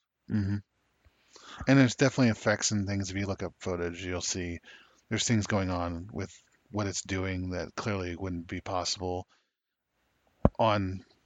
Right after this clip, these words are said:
like, P Cs of its actual era. Uh, and also, uh, Wrath Aeon of Ruin is another one, and that one is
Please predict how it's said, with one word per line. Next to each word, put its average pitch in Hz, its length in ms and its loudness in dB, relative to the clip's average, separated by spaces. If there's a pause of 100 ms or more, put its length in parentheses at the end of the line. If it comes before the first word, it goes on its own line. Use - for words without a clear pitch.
like, 90 360 -8
P 104 140 -6
Cs 98 260 -4
of 92 200 -4
its - 260 -8
actual 95 380 -2
era. 95 340 0 (1000)
Uh, 101 480 0
and 127 160 6
also, 113 480 4
uh, 92 180 4
Wrath 104 440 2
Aeon 104 260 2
of 92 200 -4
Ruin 113 420 0
is 98 500 -4
another 98 320 0
one, 139 240 2
and 95 180 -2
that 95 160 -2
one 95 140 -4
is 92 320 -6